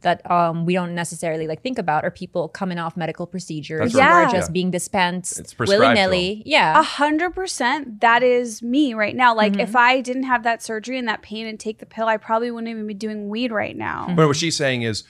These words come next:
Speaker 2: you have a surgery, you start taking this pill, you start getting addicted to it mentally, but also physically. And then, like, you have this weed. It wasn't, like, a recreational thing. You developed this addiction.
Speaker 3: Yeah, you're right. That's
Speaker 1: Yeah.
Speaker 3: a little bit
Speaker 2: So they
Speaker 3: different.
Speaker 2: said, "Stop doing the pills, do the weed."
Speaker 3: Yeah.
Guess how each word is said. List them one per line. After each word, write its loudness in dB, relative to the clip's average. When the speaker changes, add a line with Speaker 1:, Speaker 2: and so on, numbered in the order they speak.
Speaker 2:
you -2
have 6
a 0
surgery, 0
you -6
start -2
taking -2
this -4
pill, 0
you -6
start 0
getting -2
addicted -6
to -4
it -4
mentally, 4
but 0
also 2
physically. -6
And 0
then, 0
like, 0
you -2
have 0
this -8
weed. -2
It -2
wasn't, -2
like, -2
a 0
recreational 0
thing. -8
You -8
developed -2
this -10
addiction. -6
Speaker 3:
Yeah, 0
you're -8
right. -4
That's -6
Speaker 1:
Yeah. 2
Speaker 3:
a 2
little -2
bit -10
Speaker 2:
So 2
they 2
Speaker 3:
different. -2
Speaker 2:
said, 2
"Stop 4
doing -2
the -4
pills, -2
do 0
the 0
weed." -6
Speaker 3:
Yeah. 0